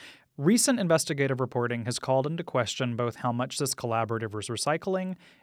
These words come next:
as well as the environmental and health consequences related to plastic recycling. I'm Weston Twardowski,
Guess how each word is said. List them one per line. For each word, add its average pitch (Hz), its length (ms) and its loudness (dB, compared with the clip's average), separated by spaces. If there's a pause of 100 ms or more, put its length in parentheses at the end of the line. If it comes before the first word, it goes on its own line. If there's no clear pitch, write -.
(120)
as 131 120 2
well 202 280 0
as 156 100 2
the 151 120 2
environmental 131 720 0
and 170 220 0
health 160 260 -2
consequences 117 800 -4
related 123 400 0
to 113 80 -6
plastic 110 440 -2
recycling. 110 640 -4 (720)
I'm 190 220 6
Weston 156 320 0
Twardowski, 110 640 -2